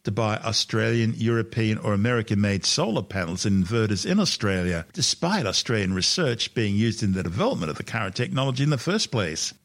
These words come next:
A spokesperson for Home Affairs Minister Claire O'Neill points out that Senator Paterson and the opposition need to explain why they turned a blind eye to the procurement of these solar panels from high-risk vendors for over a decade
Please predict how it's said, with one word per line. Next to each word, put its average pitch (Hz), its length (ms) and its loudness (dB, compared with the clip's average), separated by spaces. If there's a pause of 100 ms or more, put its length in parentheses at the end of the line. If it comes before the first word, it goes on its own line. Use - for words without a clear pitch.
(400)
A - 40 -4
spokesperson 123 760 0
for 113 120 0
Home 120 200 2
Affairs 139 500 0
Minister 95 360 0
Claire 107 340 0
O'Neill 104 420 2
points 95 480 -2
out 123 300 -2
that 131 160 -4
Senator 226 320 0
Paterson 160 540 0
and 147 200 0
the 135 120 2
opposition 107 720 0
need 156 240 0
to 147 120 2
explain 131 480 0
why 120 220 2
they 131 360 0
turned 117 280 0
a 110 80 2
blind 117 500 0
eye 151 220 0
to 90 140 -4
the 82 100 -4
procurement 107 600 0
of 87 80 0
these 87 180 0
solar 95 280 0
panels 101 460 -2
from 180 280 2
high-risk 87 520 -2
vendors 107 500 0
for - 240 -6
over 143 340 0
a 143 120 -2
decade 117 720 0